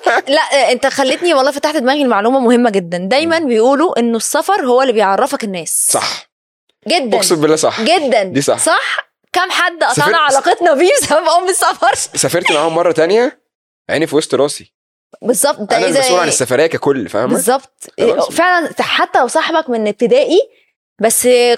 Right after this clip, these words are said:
Speaker 2: ق-، سافرته في الجامعة، بتكتشف بني آدم
Speaker 1: أيوة،
Speaker 2: تاني.
Speaker 1: أيوة. بس خدي بالك، الإنسان ما بيتعلمش، ساعات بيغلط نفس الغلطات.
Speaker 2: ما، ما هنعمل إيه بقى؟ بس
Speaker 1: ساعات
Speaker 2: بتبقى
Speaker 1: بيغلط نفس
Speaker 2: رايح،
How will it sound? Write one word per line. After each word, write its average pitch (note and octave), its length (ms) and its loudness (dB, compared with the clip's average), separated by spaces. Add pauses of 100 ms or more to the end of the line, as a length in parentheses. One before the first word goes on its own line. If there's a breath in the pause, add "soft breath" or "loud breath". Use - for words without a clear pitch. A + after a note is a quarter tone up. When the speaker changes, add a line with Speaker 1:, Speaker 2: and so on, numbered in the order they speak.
Speaker 2:
ق-، F#3 240 2
سافرته E4+ 400 0
في C4+ 120 -2
الجامعة، A3+ 440 0
بتكتشف C#4+ 560 -2
بني G3 380 -2
آدم B3 180 0
Speaker 1:
أيوة، G#3+ 160 2
Speaker 2:
تاني. A#3+ 200 2
Speaker 1:
أيوة. F3 200 -8
بس - 280 -4
خدي C#3 180 2
بالك، E3+ 180 0
الإنسان B2+ 280 0
ما D3+ 60 0
بيتعلمش، A2 600 -2
ساعات G#2 180 0
بيغلط A2+ 300 0
نفس A2+ 160 -2
الغلطات. G#2 260 0
Speaker 2:
ما، A3+ 200 0
ما B3 200 0
هنعمل D4 300 0
إيه D#4 80 2
بقى؟ D4+ 140 2
بس D4 60 0
Speaker 1:
ساعات - 140 0
Speaker 2:
بتبقى B3 180 2 (120)
Speaker 1:
بيغلط D4 120 0
نفس G4 80 0
Speaker 2:
رايح، - 200 -4